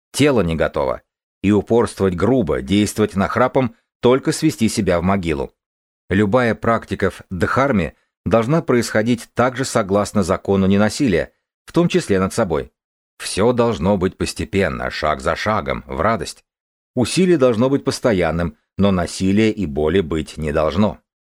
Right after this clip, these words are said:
Любая практика в дхарме не должна быть насилием над собой.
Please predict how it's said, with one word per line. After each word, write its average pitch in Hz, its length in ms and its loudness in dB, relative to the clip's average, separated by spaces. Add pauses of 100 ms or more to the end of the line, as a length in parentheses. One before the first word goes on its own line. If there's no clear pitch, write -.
(500)
Любая 123 400 2
практика 104 560 -2
в - 220 -18
дхарме 135 720 0
не 117 160 4
должна 104 380 2
быть 98 220 -2
насилием 92 480 0
над 85 120 -2
собой. 80 420 -2